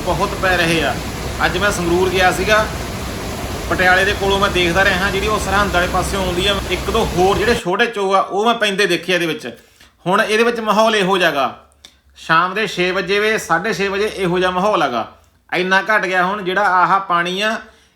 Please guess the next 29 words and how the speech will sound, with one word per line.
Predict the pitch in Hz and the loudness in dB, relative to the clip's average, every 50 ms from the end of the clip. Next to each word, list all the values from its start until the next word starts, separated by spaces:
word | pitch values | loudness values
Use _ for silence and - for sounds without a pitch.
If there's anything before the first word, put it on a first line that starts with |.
| _ _ | _ _
ਇਹ | 160 170 170 180 196 202 | -2 -2 0 0 0 0
ਪਾਣੀ | 202 190 185 185 196 190 165 | 0 0 0 0 0 -2 -2
ਹੈਗਾ | 156 160 170 208 202 | -4 -2 -2 -2 -2
ਗਾ, | 185 190 190 208 208 | 0 2 0 0 0
ਜਿਹੜਾ | 175 160 170 170 196 214 214 190 - - - _ _ - | -2 -2 -2 0 2 2 2 0 -4 -10 -20 _ _ -16
ਲੋਕਾਂ | 139 170 170 175 170 175 180 180 196 | -6 -2 -2 -2 -2 -2 -2 -2 -2
ਦੇ | 214 | -2
ਖੇਤਾਂ | - 170 180 175 - - 175 180 | 0 0 -2 -2 0 0 0 0
ਦੇ | 190 | 0
ਵਿੱਚ | 185 190 190 | 0 -2 -2
ਵੜਿਆ | 180 175 175 175 180 175 | 0 0 2 2 2 0
ਸੀ, | - 190 220 220 - - | 0 -2 -4 -6 -6 -4
ਉਹ | 175 202 202 | -4 -4 -2
ਮੁੜ | 180 185 180 180 | 0 -2 -2 -2
ਕੇ | 180 190 196 | -2 -2 0
ਹੁਣ | 190 190 202 | 0 2 2
ਇਹਦੇ | 202 220 | 0 0
ਵਿੱਚ | 214 196 - - | -2 -2 0 2
ਆ | 185 170 165 | 2 2 2
ਰਿਹਾ | 156 143 139 127 | 2 0 -2 -2
ਗਾ। | 127 117 104 - - _ _ _ _ _ _ _ _ _ - | -2 -4 -6 -8 -14 _ _ _ _ _ _ _ _ _ -8
ਜਿਹੜਾ | 131 147 180 190 | 0 2 4 4
ਆਹ | 190 185 | 4 4
ਸਾਰਾ | - 170 170 190 202 | 2 0 0 0 0
ਤੁਸੀਂ | 185 185 185 208 | 0 -2 -4 -4
ਪਾਣੀ | - 180 170 175 180 | -2 -2 -2 0 0
ਦੇਖਦੇ | 170 170 170 165 165 165 | 0 0 0 0 -2 -2
ਹੋ | 165 180 | -2 0
ਨਾ, | 214 220 226 - | 0 0 0 -2